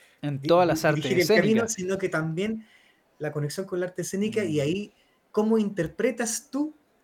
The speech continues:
Speaker 1: La red
Speaker 2: esa,
Speaker 1: Trip.
Speaker 2: esa, la red Trip? Te da la libertad de tú interpretar y llegar a distintos oídos. Ponte tú, hay gente que le gusta Max el Mutante por la carga del metal, a otros le gusta Madre Nena Strip, otro,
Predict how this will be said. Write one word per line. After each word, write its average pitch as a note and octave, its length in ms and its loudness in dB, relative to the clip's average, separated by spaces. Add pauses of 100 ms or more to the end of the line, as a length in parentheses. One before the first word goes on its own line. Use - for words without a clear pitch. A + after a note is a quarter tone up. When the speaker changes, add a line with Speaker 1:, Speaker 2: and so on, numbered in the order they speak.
(180)
Speaker 1:
La C#3 220 -2
red C3+ 80 0 (120)
Speaker 2:
esa, C3+ 80 0
Speaker 1:
Trip. B2+ 180 -2 (520)
Speaker 2:
esa, F3 320 -2
la E3 220 -2
red D3 200 -2
Trip? A2+ 160 -14
Te D3 100 0
da F3+ 120 2
la G3+ 100 0
libertad F#3 480 0
de G3 200 -2
tú A3+ 200 -4
interpretar A3 600 -2
y D#3+ 200 -4
llegar F3+ 340 -2
a E3+ 100 -6
distintos G3 580 -8
oídos. F#3+ 440 -2
Ponte E3+ 360 -8
tú, F3 200 -4
hay D3+ 140 -2
gente D#3 320 -6
que D3 80 -2
le D3 100 0
gusta D3 340 -4
Max C#3+ 260 -4
el C#3+ 80 -2
Mutante D3 400 -6
por C3+ 140 -6
la C3 120 -6
carga B2+ 280 -10
del B2+ 120 -8
metal, F#3+ 280 -6
a G3 60 -2
otros E3+ 160 -6
le D#3 80 -8
gusta D3+ 320 -8
Madre C#3+ 300 -2
Nena C#3 220 -2
Strip, A3 340 -2
otro, D#3 320 -6